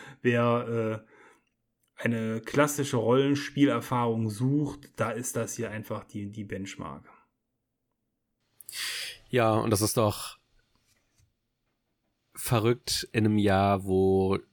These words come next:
Speaker 2: so viel auch an Rollenspielen erscheint, dass dann ausgerechnet das, äh, gekickstartete Spiel,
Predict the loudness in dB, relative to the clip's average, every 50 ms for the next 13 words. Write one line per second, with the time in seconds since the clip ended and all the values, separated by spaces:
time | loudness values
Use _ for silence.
0 | _ _ _ _ _ _ _ -14 -12 -8 -2 0 0 0 0 -2 -6 -4 -2 2
1 | 2 4 4 4 2 0 -4 _ _ _ _ _ _ _ _ 0 0 2 2 0
2 | -2 -2 -2 0 2 2 2 2 0 -2 -4 0 0 2 2 0 0 0 0 2
3 | 2 2 0 -2 -6 -10 _ _ _ _ -20 -20 -20 _ _ _ _ _ _ _
4 | _ _ _ _ _ _ _ _ _ _ _ _ -2 0 0 0 2 2 2 2
5 | 2 2 0 -2 -4 -6 _ _ _ _ _ _ _ -20 _ _ 0 2 2 2
6 | 2 0 0 2 2 2 4 2 2 2 0 -6 -10 -10 _ 0 0 2 2 0
7 | -2 -6 -6 -8 -8 -10 _ _ 0 2 4 6 6 6 4 4 2 0 -4 -8
8 | -16 -20 _ _ _ _ _ _ _ _ _ _ _ _ _ _ _ _ _ _
9 | -12 -8 -4 -4 -2 0 0 -2 0 -2 -2 0 2 2 2 2 0 -2 0 2
10 | 2 4 2 2 -2 -6 _ _ -14 -10 -8 -8 -8 -8 -4 -2 2 2 2 2
11 | 2 0 -4 -6